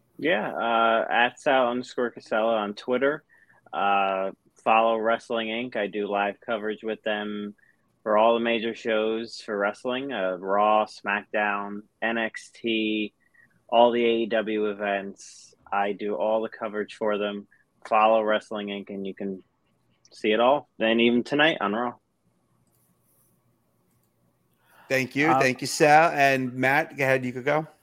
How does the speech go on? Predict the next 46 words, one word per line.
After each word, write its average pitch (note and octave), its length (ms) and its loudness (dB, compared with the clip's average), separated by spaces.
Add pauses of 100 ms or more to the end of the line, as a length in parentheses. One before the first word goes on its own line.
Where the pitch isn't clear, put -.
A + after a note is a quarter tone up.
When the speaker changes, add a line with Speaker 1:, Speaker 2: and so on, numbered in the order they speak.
(440)
Speaker 3:
Uh, D#3+ 40 -6
I'm C3+ 320 6
Matt C3+ 220 4
Trigger. D3 340 4
I B2+ 480 8
am C3 120 -6
the B2+ 120 0
host C3+ 280 -2
of A#2+ 140 -8
Bearded C3 320 0
Wholesome B2+ 480 -4
and A#2+ 80 -6
All A#2+ 180 -2
Things A#2 320 -8
Baltimore A#2 500 -2
podcast B2 680 -4 (120)
and C#3+ 300 0
the B2+ 80 2
host B2+ 260 -2
of G#2+ 100 -12
Flock A#2+ 240 0
the A2+ 60 -12
North C#3 260 -2
podcast. A2+ 560 -2 (580)
Uh, G#2+ 400 4 (180)
you A#2+ 100 -12
can A#2+ 80 -6
find A#2+ 280 2
me A#2+ 140 -4
at B2+ 280 0
B B2 140 -2
W A#2+ 280 0
A A#2+ 240 -4
T A#2+ 180 -8
B A2+ 180 -6
podcast. B2+ 640 -2 (520)
You A2 100 -12
can A#2+ 100 -6
check B2 260 0
out A#2 100 4
my A#2+ 120 0
most A#2 360 -2
recent A#2 400 -6
episode A#2+ 440 -4
that A2 160 -2
dropped A#2 360 2